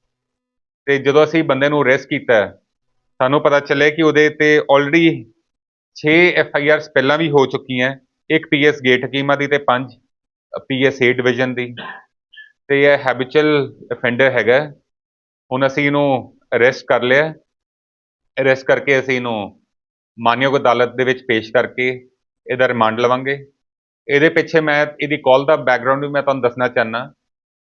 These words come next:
ਕਿ ਜਿਹੜਾ ਇਹ ਕਾਲ ਕੀਤੀ ਸੀ, ਇਹਦਾ ਬੇਟਾ ਜਿਹੜਾ ਹੈਗਾ ਧਰਮਪ੍ਰੀਤ ਸਿੰਘ, ਉਹ ਹਸਪੀਟਲ ਦੇ ਵਿੱਚ, ਅਹ,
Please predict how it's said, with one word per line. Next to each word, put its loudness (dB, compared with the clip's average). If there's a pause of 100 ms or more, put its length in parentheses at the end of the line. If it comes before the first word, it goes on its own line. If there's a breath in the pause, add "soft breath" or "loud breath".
(240)
ਕਿ -6
ਜਿਹੜਾ 2 (340)
ਇਹ -2
ਕਾਲ 2
ਕੀਤੀ -6
ਸੀ, -10 (360)
ਇਹਦਾ 2
ਬੇਟਾ 0 (640)
ਜਿਹੜਾ 2
ਹੈਗਾ 0 (720)
ਧਰਮਪ੍ਰੀਤ 0
ਸਿੰਘ, -8 (600)
ਉਹ 4
ਹਸਪੀਟਲ -2
ਦੇ 2
ਵਿੱਚ, -4 (1200)
ਅਹ, 2